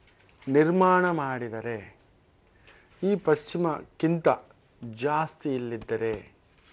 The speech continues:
ಇಲ್ಲಿ ಚಿಕ್ಕದಾಗಿ ಕಟ್ಟಿಬಿಟ್ಟು ಒಂದೇ ಒಂದು ರೂಮು, ಇಲ್ಲಿ ಪೂರ್ತಿಯಾಗಿ ಪೂರ್ವಕ್ಕೆ ಕಟ್ಟಿದ್ದೀರಾ ಅಂತ ಇಟ್ಕೊಳ್ಳಿ, ಏನಾಗುತ್ತೆ ಗೊತ್ತಾ?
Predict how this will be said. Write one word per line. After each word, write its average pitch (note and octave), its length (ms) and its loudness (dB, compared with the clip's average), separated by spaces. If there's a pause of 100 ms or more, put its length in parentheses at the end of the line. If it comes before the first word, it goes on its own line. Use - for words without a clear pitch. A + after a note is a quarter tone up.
(280)
ಇಲ್ಲಿ C#3 160 2
ಚಿಕ್ಕದಾಗಿ D#3 520 2
ಕಟ್ಟಿಬಿಟ್ಟು C3+ 380 -6
ಒಂದೇ C3 180 -4
ಒಂದು B2+ 240 -6
ರೂಮು, C3+ 320 -4 (300)
ಇಲ್ಲಿ B2+ 180 0
ಪೂರ್ತಿಯಾಗಿ E3 880 2
ಪೂರ್ವಕ್ಕೆ C3+ 520 -4
ಕಟ್ಟಿದ್ದೀರಾ A2 420 -14 (260)
ಅಂತ A#2+ 160 -12
ಇಟ್ಕೊಳ್ಳಿ, - 360 -16 (1200)
ಏನಾಗುತ್ತೆ C3 440 -6
ಗೊತ್ತಾ? B2 460 -8